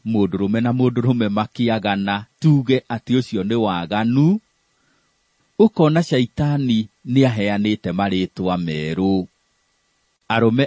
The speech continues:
acio erĩ manyitana na maikarania makĩaganaga, handũ ha kũmona marĩ andũ aganu na andũ mareka maũndũ me magigi mbere ya Ngai. Tũkoiga acio nĩ arũme erĩ mahikanĩtie,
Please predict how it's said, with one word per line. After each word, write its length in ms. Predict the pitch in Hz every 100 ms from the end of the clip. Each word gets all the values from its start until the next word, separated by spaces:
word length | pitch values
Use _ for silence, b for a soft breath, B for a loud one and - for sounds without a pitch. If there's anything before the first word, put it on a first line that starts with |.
| -
acio 320 | 123 - 107
erĩ 320 | - 123 113
manyitana 920 | 107 110 110 113 110 - 85 80 80 - -
na 200 | 127 135
maikarania 720 | 123 117 - 208 165 135 120
makĩaganaga, 1200 | 139 160 - 101 95 117 127 127 95 95 98 85 _ _ _ _ _
handũ 260 | 143 127 135
ha 220 | 135 127 -
kũmona 380 | 269 214 185 202
marĩ 300 | 170 165 170
andũ 180 | 156 170 -
aganu 460 | 180 170 151 147
na 160 | 147 139
andũ 140 | 123
mareka 420 | 113 110 123 139 110
maũndũ 380 | 120 117 95 101
me 200 | 98 98
magigi 600 | 139 233 190 165 170 175
mbere 340 | 123 104 104
ya 240 | 104 104 95
Ngai. 640 | 78 117 110 107 104 101 - _ _ _ _ _ _ -
Tũkoiga 560 | 139 - 107 104 120 123
acio 320 | 117 - 95
nĩ 120 | 92 113 120
arũme 300 | 104 104 113 -
erĩ 280 | 98 90 104
mahikanĩtie, 1300 | 113 113 113 - 85 98 117 98 _ 107 110 139